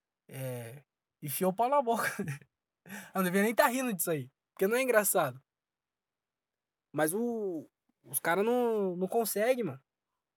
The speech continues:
E aí o outro lá também, é, da Globo lá, parece que, eu não sei também o que aconteceu exatamente com ele, mas parece que ele ficava, é, é, indo pra cima das minas lá, né?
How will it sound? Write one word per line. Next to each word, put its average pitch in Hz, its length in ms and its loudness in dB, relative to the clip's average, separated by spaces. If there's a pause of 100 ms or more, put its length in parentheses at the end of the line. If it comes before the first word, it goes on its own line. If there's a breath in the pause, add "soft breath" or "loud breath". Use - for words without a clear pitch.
(340)
E 151 80 -2
aí 170 100 4
o 185 60 6
outro 190 280 4
lá 185 100 8
também, 190 420 -2 (480)
é, 147 720 -2 (280)
da 151 300 4
Globo 151 360 -2
lá, 151 140 4
parece 196 320 -4
que, 220 240 -8
eu 196 80 2
não 240 100 -4
sei 202 160 -4
também 180 200 -2
o - 20 -6
que - 60 -20
aconteceu 165 280 -4
exatamente 147 440 -6
com - 120 -10
ele, 196 100 -6
mas 208 140 -6
parece 196 220 -4
que 202 80 -10
ele 190 60 -6
ficava, 170 680 4 (500)
é, 135 400 -6
é, 123 520 -10 (300)
indo 143 120 -10
pra 180 140 -4
cima 175 220 -4
das 151 220 -2
minas 139 300 -8
lá, 143 140 -8
né? 151 180 -10